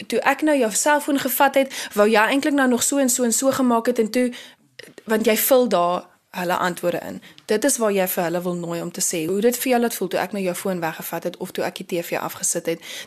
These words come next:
Waarmee was jy besig geweest? Dalk het jy 'n gedagte gehad en ek het dit nie geweet nie. Nou kan jy dit vir my vertel, dat ons lekker daaroor kan praat.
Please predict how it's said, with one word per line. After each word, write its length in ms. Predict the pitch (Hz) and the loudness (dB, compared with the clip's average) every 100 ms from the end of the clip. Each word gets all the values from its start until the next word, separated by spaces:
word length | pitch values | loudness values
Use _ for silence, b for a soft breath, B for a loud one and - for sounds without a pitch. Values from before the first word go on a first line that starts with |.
| _ | _
Waarmee 380 | 196 202 214 240 | 0 4 4 4
was 160 | 240 | 2
jy 160 | 240 226 | 2 0
besig 360 | 196 196 196 196 | 2 0 0 -2
geweest? 340 | 185 175 175 | 0 0 4
Dalk 200 | 190 196 | 2 4
het 120 | 233 | 2
jy 240 | 220 208 208 | 4 4 2
'n 60 | |
gedagte 440 | 202 208 226 - - | -2 2 2 0 -10
gehad 400 | - 190 - - | -2 -2 0 -2
en 80 | - | -2
ek 160 | 190 | -2
het 80 | 190 | -2
dit 80 | 196 | -4
nie 100 | 220 | -4
geweet 380 | 247 262 339 339 | -2 0 0 -2
nie. 100 | 185 | -2
Nou 160 | 170 | -2
kan 140 | 180 208 | -2 -2
jy 100 | 202 | 0
dit 160 | 214 | -2
vir 140 | - 247 | -2 -2
my 60 | |
vertel, 560 | 247 254 415 370 - - B 175 B | -2 0 2 2 0 -4 B -14 B
dat 160 | 180 | -8
ons 180 | 180 214 | -2 -2
lekker 260 | 185 165 196 | 0 -2 2
daaroor 240 | 190 208 | 2 2
kan 200 | 214 240 | 0 -2
praat. 420 | 240 381 - - | 2 2 2 -4